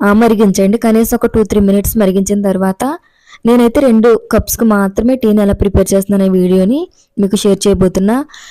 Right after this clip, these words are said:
మీరు ఎన్ని కప్స్ అయితే యూజ్ చేస్తే, మీరు ఎన్ని కప్స్ టీని అయితే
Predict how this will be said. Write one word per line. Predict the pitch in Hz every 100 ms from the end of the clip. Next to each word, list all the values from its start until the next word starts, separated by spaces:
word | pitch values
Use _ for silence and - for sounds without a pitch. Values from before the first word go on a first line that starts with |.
| -
మీరు | 233 233 285
ఎన్ని | 302 240 247
కప్స్ | 240 -
అయితే | 240 226
యూజ్ | 247 214 -
చేస్తే, | 202 196 - 226
మీరు | 240 240
ఎన్ని | 226 220
కప్స్ | 226 220 240 226
టీని | 220 214
అయితే | 214 214 269 330